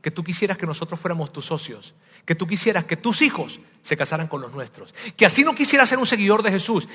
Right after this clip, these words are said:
quisieras algo de la ética, los valores que nosotros tenemos. Pero si, si esa no es tu experiencia, si tú dices, "No, Roberto, a mí al contrario, cuando me nombran iglesia, cuando me nombran cristianos, yo lo que siento es rechazo,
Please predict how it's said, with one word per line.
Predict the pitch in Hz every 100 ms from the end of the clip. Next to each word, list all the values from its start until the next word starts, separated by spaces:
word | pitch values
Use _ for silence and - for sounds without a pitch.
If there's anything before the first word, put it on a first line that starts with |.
| -
quisieras | 175 - 214 202 -
algo | 190 214 220 170 160
de | 151
la | 147
ética, | 170 170 170 - 131 107 - _ _
los | 156
valores | 143 143 175 180 175 - _ _ _ _
que | 143
nosotros | 127 143 139 117
tenemos. | 131 113 90 - _ _ _
Pero | 165
si, | 160 160 -
si | - 190
esa | 196
no | 214
es | 208
tu | 208
experiencia, | 180 170 170 156 - 110 -
si | - 156
tú | 175
dices, | 185 - 160
"No, | 185
Roberto, | 185 143 170 160 127 - -
a | 143
mí | 151
al | 175
contrario, | 170 147 165 160 123 92 - _ _ _
cuando | 156 147
me | 135
nombran | 170 185
iglesia, | 165 143 170 156
cuando | 139 131
me | 127
nombran | 135 160 165
cristianos, | 139 - 165 170
yo | 156
lo | 160
que | 143
siento | 147 147
es | 147
rechazo, | 139 - 139 - 101